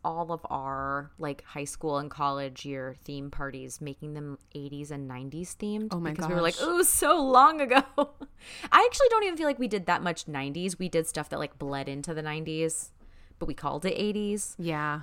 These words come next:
Speaker 1: Um, but, like, we were like, "Ooh, eighties, so long ago," even though we were born in the eighties and they were only, like, fifteen years before or ten
Speaker 2: Yeah.
Speaker 1: years before we were having these parties. And I was like, "You know what's gonna start happening is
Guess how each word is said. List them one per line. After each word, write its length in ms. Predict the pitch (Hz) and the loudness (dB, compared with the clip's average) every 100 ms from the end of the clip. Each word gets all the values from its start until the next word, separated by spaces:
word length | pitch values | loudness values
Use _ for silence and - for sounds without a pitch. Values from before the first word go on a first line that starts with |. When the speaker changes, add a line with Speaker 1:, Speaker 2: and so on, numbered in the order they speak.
| - | 0
Speaker 1:
Um, 600 | 185 160 151 147 143 151 _ - _ _ _ - _ _ _ - - | 2 2 0 -6 -10 -14 _ -20 _ _ _ -20 _ _ _ -20 -8
but, 160 | 196 180 | -6 -2
like, 460 | 196 175 160 - - - - - - | 0 0 -2 -10 -20 -20 -20 -20 -6
we 80 | 226 | 0
were 80 | 233 | 0
like, 180 | 220 | 2
"Ooh, 180 | - 294 - | 2 2 2
eighties, 300 | 254 233 214 | 2 0 -2
so 120 | 233 | 0
long 240 | 214 214 | 2 2
ago," 200 | 226 165 - | 2 0 -2
even 220 | 220 240 | -2 0
though 60 | 240 | 2
we 100 | 226 | 2
were 120 | 214 | 0
born 400 | 160 156 190 220 | 0 2 4 4
in 80 | 208 | 2
the 140 | - | 0
eighties 360 | 156 147 151 147 | -2 -2 -4 -2
and 100 | 160 | 0
they 100 | 160 | 2
were 120 | 165 | 2
only, 240 | 151 185 | 0 -2
like, 180 | 175 147 | -2 -4
fifteen 560 | - - 180 - 170 160 | -6 -10 -8 -6 -6 -4
years 220 | 160 156 | -4 -6
before 640 | 143 143 151 135 127 151 - | -8 -4 -2 -2 -4 -8 -10
or 80 | 147 | -10
ten 180 | - 190 | -2 0
Speaker 2:
Yeah. 160 | 156 156 | 2 0
Speaker 1:
years 120 | 147 | -4
before 560 | 143 139 147 131 131 147 | -8 -6 -4 -4 -6 -6
we 100 | 151 | -6
were 80 | 151 | -4
having 240 | 151 147 | -4 -4
these 160 | 143 139 | -8 -8
parties. 460 | 147 139 156 185 - - - - - - - - | -6 -6 -6 -8 -12 -20 -20 -20 -20 -20 -20 -8
And 60 | 175 | -2
I 80 | 175 | 0
was 160 | 175 | 0
like, 280 | 170 151 - - _ _ _ _ _ - | -2 -4 -8 -20 _ _ _ _ _ -10
"You 140 | 160 | -4
know 140 | 165 165 | 0 2
what's 160 | 247 | 0
gonna 160 | - 285 | 0 -2
start 260 | - 180 - | 2 0 2
happening 580 | 165 - 139 131 127 139 - _ | 0 0 -6 -8 -10 -14 -20 _
is 320 | - 165 147 | 0 2 2